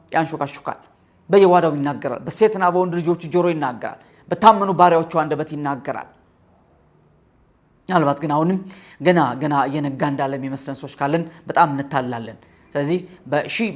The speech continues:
ዓመታት መካከል፣ እ፣ ተዋግተው የማያውቁ እስራኤልና ኢራን ሲዋጉ፣ እ፣ ይህንን የፖለቲካ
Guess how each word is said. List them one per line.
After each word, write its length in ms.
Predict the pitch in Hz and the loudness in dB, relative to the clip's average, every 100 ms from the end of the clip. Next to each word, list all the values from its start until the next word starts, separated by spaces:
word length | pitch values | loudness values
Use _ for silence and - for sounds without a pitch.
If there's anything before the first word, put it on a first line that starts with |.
| - - | -4 -2
ዓመታት 340 | 156 156 156 | -2 -2 -6
መካከል፣ 420 | 131 135 139 226 240 - - - | -6 -8 -2 0 0 -4 -18 -6
እ፣ 140 | 139 131 156 | -4 -4 0
ተዋግተው 400 | 170 170 - 156 | 4 4 4 -2
የማያውቁ 320 | 135 135 - 262 - - | 0 -2 0 -4 -6 -10
እስራኤልና 460 | - 175 156 143 131 - | 2 4 4 2 0 4
ኢራን 280 | 220 143 113 | 4 4 0
ሲዋጉ፣ 540 | - 185 151 131 131 262 285 - - _ - | -4 -2 0 -2 2 2 2 -8 -20 _ -6
እ፣ 60 | - | -2
ይህንን 340 | 180 220 247 226 - | 2 2 2 -2 -2
የፖለቲካ 460 | 185 202 208 202 | -2 2 2 2